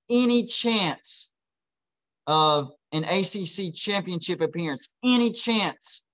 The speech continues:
of making it to the playoffs ends for Miami. I think Miami goes on the road, and I think they lose to Virginia Tech, and I'm going to lay those two and a half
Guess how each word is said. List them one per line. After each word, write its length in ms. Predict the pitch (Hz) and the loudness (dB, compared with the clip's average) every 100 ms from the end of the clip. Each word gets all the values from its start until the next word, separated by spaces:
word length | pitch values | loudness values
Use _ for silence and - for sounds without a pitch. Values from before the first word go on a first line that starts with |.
| _ _ _ _ _ | _ _ _ _ _
of 160 | 165 170 | 0 2
making 340 | 196 185 190 | 2 0 -4
it 120 | 170 | -4
to 100 | 180 | -6
the 100 | 170 | -8
playoffs 600 | 156 180 165 143 - - - _ _ _ _ _ _ _ - | -2 0 2 0 -2 -12 -20 _ _ _ _ _ _ _ 0
ends 600 | 208 190 165 156 - - _ _ _ _ _ - | 2 2 0 -2 -6 -12 _ _ _ _ _ 0
for 120 | 170 | 4
Miami. 480 | 165 170 165 135 131 | 4 4 2 0 0
I 120 | 175 | -2
think 220 | 226 214 | 0 -2
Miami 320 | 180 180 180 | 2 2 2
goes 260 | 165 170 170 | 2 2 2
on 120 | 165 | -2
the 80 | 156 | -2
road, 320 | 151 151 147 - _ _ | -2 0 -2 -8 _ _
and 120 | 151 | 0
I 120 | 175 | 2
think 220 | 185 214 180 | 0 -2 0
they 180 | 175 | 0
lose 680 | 170 165 196 226 208 185 - - _ _ | 0 0 4 4 2 -4 -12 -18 _ _
to 80 | 165 | -6
Virginia 380 | 160 160 170 165 | -2 -2 -2 -4
Tech, 240 | 165 165 160 - | 0 0 0 -2
and 100 | 151 | 2
I'm 220 | 175 196 | 4 4
going 220 | 190 185 | 2 2
to 160 | 170 156 | -2 -6
lay 320 | 147 185 208 | 0 2 2
those 260 | 180 165 - | 2 -2 -2
two 100 | 175 | -6
and 80 | 156 | -2
a 60 | |
half 160 | 156 | -2